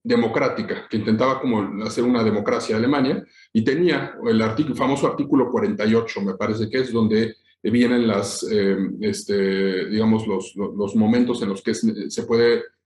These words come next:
llamar a un estado de excepción, que el estado de excepción desde los romanos existía, ¿no? Los romanos tienen esa figura que es, eh, eh, o sea, solamente la, yo lo veo como la preeminencia de lo político sobre lo, lo, lo jurídico,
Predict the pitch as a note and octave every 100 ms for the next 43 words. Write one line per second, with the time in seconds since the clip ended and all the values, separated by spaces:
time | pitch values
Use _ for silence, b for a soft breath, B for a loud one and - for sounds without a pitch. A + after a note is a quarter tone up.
0 | _ A#2+ A2 A#2 B2+ A#2 - C3+ B2+ A2+
1 | F#2 - - A3+ G3+ A2 A2 G#2 - F#3
2 | F3 A#2 - D#3+ F#2 - C3 A#2+ B2+ B2+
3 | B2 B2+ C#3+ G3+ C3 - G#2 - A2+ -
4 | B2+ F#2 C#3+ C3 G2+ A2+ C#3 C#3 - C#3+
5 | B2 A2 - C3 C#3+ C3+ - - B B
6 | B _ A#2 A#2 - C#3 B2+ A2+ G#2+ A2
7 | A2 A2 B2+ A#2+ A2+ D3 B2 A#2 A2+ D3
8 | D3+ C#3+ E3+ C3 A2 G#2+ A#2+ A2+ A2+ B2+
9 | - E3 A2+ A2 A2 B2 F#3 E3 - A2
10 | G#2 G2 G2 F#2 F#2 - G#2+ - G#2 G#2
11 | B2 D#3+ A2+ -